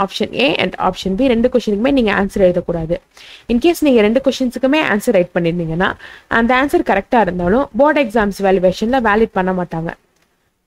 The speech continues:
ஸ்டூடெண்ட்ஸ், ஃபைவ் மார்க்ஸ்னா கண்டிப்பா ஆன்சர்ஸை எலாபரேட் பண்ணி டீட்டெயிலா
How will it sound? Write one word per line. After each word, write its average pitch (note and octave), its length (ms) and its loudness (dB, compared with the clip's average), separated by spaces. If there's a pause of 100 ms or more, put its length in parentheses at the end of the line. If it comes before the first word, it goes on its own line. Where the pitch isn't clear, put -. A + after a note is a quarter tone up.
ஸ்டூடெண்ட்ஸ், E4 420 0
ஃபைவ் A#3+ 240 4
மார்க்ஸ்னா C#4 420 -2
கண்டிப்பா G#3+ 360 2 (160)
ஆன்சர்ஸை B3 400 0
எலாபரேட் G#3 420 0
பண்ணி G#3 180 0 (220)
டீட்டெயிலா B3+ 400 4